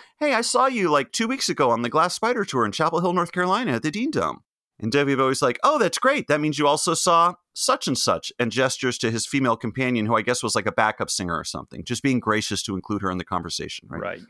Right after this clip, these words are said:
Speaker 1: Phil's like, "Yeah, yeah, it was a great show, blah, blah, blah, blah." Elevator door is open. Phil gets off the elevator and walks to the, the front entrance of the building to leave. And he's ahead of David Bowie and David Bowie's companion.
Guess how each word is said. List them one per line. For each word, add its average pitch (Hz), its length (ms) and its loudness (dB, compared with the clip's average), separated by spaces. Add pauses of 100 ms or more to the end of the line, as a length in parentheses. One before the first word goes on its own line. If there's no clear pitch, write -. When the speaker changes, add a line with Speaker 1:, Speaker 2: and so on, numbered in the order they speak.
Speaker 1:
Phil's 139 160 -2
like, 151 160 0
"Yeah, 269 160 4
yeah, 226 160 2
it 180 60 2
was 131 100 -2
a 131 40 -6
great 160 180 -2
show, 117 180 0
blah, 101 140 0
blah, 101 80 2
blah, 90 120 -4
blah." 65 180 -6 (520)
Elevator 214 340 2
door 151 300 4
is 123 140 -2
open. 117 480 -2 (300)
Phil 160 180 0
gets 156 200 -2
off 139 180 2
the 135 80 -2
elevator 113 460 2
and 104 200 -2
walks 110 380 0
to 117 180 -2
the, 95 320 0 (500)
the 110 140 2
front 180 260 2
entrance 160 360 0
of 117 120 0
the 123 60 0
building 95 520 0
to 156 120 -2
leave. 151 400 0 (400)
And 131 100 -2
he's 190 200 0
ahead 160 260 2
of 110 80 -2
David 123 280 0
Bowie 110 260 2
and 104 100 -4
David 101 240 0
Bowie's 90 240 -2
companion. 80 520 -14